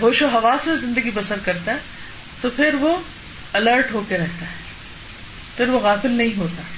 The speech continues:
تو احفظ اللہ یحفظ کا، اگر تم ایسا کرو گے تو اللہ تعالیٰ تمہارے ساتھ بھی وہی معاملہ کرے گا۔ قرآن مجید میں یہ اسلوب بہت جگہ ملتا ہے، جیسا کرو گے ویسا بھرو گے، اس کے مطابق۔ مثلاً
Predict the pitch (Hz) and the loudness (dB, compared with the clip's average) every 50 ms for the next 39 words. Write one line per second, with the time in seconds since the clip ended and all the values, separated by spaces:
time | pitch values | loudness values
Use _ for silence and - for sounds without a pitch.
0 | - - - - - - - - - - - - - 202 - - - - 208 196 | -10 -10 -10 -10 -10 -12 -12 -12 -12 -12 -4 -2 0 0 0 0 0 0 0 0
1 | 180 196 190 185 185 190 190 180 170 170 165 165 - - - - - - - - | 2 2 2 2 4 4 4 4 4 4 2 0 0 -4 -10 -12 -12 -14 -14 -14
2 | - - 175 170 175 170 175 170 - 190 185 175 170 - - 180 160 156 170 - | -10 -4 -2 0 2 2 2 2 2 2 2 2 0 -2 0 0 0 0 -2 -6
3 | - - - - - - - 202 190 202 202 - 233 247 254 269 262 262 262 285 | -10 -12 -12 -14 -8 -4 0 2 2 2 2 2 2 4 4 4 4 4 2 0
4 | 285 285 294 294 311 320 311 349 359 339 - - 196 185 180 185 175 170 190 190 | 2 2 4 4 4 4 2 2 0 0 2 2 0 2 2 0 0 2 0 0
5 | 202 254 311 - - - - - - - - - - - - 185 185 185 202 220 | 0 -2 -4 -6 -10 -12 -12 -14 -14 -14 -14 -14 -8 -6 -4 -2 2 2 4 4
6 | 226 233 - 214 196 190 175 175 220 202 190 180 180 175 165 156 156 160 160 156 | 4 4 4 2 2 2 2 0 0 0 0 0 2 2 0 0 0 -2 -4 -4
7 | - - 156 156 160 - - - - - - - - - - - - 269 285 330 | -4 -4 -6 -6 -6 -8 -10 -10 -10 -10 -8 -8 -10 -10 -2 2 4 4 6 6
8 | 392 381 381 370 - 320 349 - 339 302 330 320 285 294 311 - 269 254 - 262 | 6 4 4 4 6 4 4 4 2 2 2 2 2 2 2 2 2 2 4 4
9 | 269 302 277 220 - 254 254 262 320 311 - 233 214 214 214 202 185 170 170 170 | 4 2 4 4 2 2 4 4 2 4 4 4 4 4 4 4 4 2 2 2
10 | 170 156 147 - - - - - - - - - - - - 190 190 185 175 208 | 2 0 -2 -2 -6 -12 -14 -14 -14 -14 -14 -14 -14 -6 0 0 0 2 2 0
11 | 208 202 214 214 226 226 214 233 220 202 202 202 202 233 220 208 208 220 220 226 | -2 0 0 -2 0 0 0 0 2 2 2 2 2 0 -2 -2 -2 -2 -4 -4
12 | 220 - - 254 254 285 294 - - - 214 196 - - 226 202 196 196 190 196 | -6 -8 -8 -8 -8 -8 -8 -10 -10 -8 -8 -8 -6 -4 -2 -2 -2 0 2 2
13 | 190 190 190 233 - - - - - - 226 226 - 262 269 277 | 2 4 2 0 0 0 -4 -8 -2 0 0 0 2 2 0 0